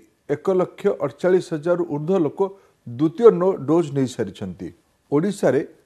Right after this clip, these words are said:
ଚାରି କୋଟି ତିରିଶ ଲକ୍ଷ ଏଗାର ହଜାରରୁ ଊର୍ଦ୍ଧ୍ୱ ଲୋକ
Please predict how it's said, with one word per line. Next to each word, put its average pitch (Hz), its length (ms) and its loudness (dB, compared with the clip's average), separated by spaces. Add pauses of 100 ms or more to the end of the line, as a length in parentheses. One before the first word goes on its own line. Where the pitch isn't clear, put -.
(200)
ଚାରି 165 240 2
କୋଟି 196 320 -2
ତିରିଶ 185 380 -6 (100)
ଲକ୍ଷ 170 260 -4 (180)
ଏଗାର 160 320 2
ହଜାରରୁ 165 420 0 (140)
ଊର୍ଦ୍ଧ୍ୱ 143 320 -2
ଲୋକ 156 180 -2